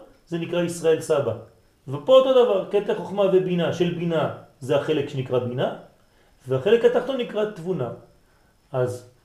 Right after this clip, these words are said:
ישראל סבא ותבונה זה גם מוחין, הרי זה גדול יותר מזון, נכון? אז בהתחלה,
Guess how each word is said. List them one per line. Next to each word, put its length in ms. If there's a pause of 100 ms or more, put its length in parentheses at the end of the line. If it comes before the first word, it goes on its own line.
(280)
ישראל 360
סבא 260
ותבונה 880
זה 140
גם 220
מוחין, 480 (1120)
הרי 340
זה 180
גדול 520
יותר 440
מזון, 600 (1000)
נכון? 300 (1400)
אז 220
בהתחלה, 580